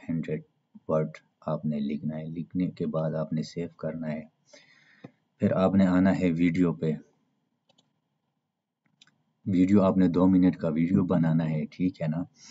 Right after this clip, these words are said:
According to your desire area, कि आप किस एरिया पे के लिए अप्लाई, अप्लाई करना चाह रहे हैं, ठीक है। Which include motivation,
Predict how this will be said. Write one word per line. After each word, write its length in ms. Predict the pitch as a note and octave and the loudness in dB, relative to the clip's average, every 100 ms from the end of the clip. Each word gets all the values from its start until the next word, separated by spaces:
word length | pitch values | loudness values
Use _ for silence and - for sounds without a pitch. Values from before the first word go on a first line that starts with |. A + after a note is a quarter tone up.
| - _ - _ _ - | -20 _ -20 _ _ -12
According 480 | D#2+ - F2+ F#2 F2 | -2 0 2 2 0
to 140 | F2 E2 | 0 -4
your 420 | E2 D#2+ D#2+ D#2 D#2+ D2+ | -4 -4 -4 -4 -4 -6
desire 440 | D#2+ D2+ E2 E2+ - | -6 -2 -2 -2 -6
area, 340 | D#2+ F2+ E2+ D#2+ | -8 -4 -4 -6
कि 60 | - | -6
आप 220 | D#2+ D#2+ _ | -8 -10 _
किस 220 | A2 - - | -16 -14 -10
एरिया 300 | D#2+ E2+ E2 | -6 -4 -6
पे 440 | - E2 D#2 D#2 - | -6 -4 -4 -6 -10
के 100 | - | -8
लिए 180 | D#2 - | -6 -6
अप्लाई, 300 | - E3 D#2+ - _ _ _ _ | -8 -8 -8 -8 _ _ _ _
अप्लाई 300 | - - E2 | -12 -6 -6
करना 360 | D#2+ E2 E2 E2 | -4 -4 -4 -6
चाह 260 | - D#2 | -8 -8
रहे 200 | D2+ D#2+ | -8 -10
हैं, 100 | D#2 D2 | -14 -12
ठीक 240 | F2 D#2+ | -10 -8
है। 160 | E2 - _ - - _ _ F#2+ | -10 -12 _ -20 -20 _ _ -4
Which 160 | F#2+ F2+ | -2 -2
include 340 | D#2+ - F#2+ | -4 -4 -2
motivation, 760 | F2+ E2 E2 D#2 E2 - F#2+ F#2 | 0 0 0 -2 -2 -2 0 0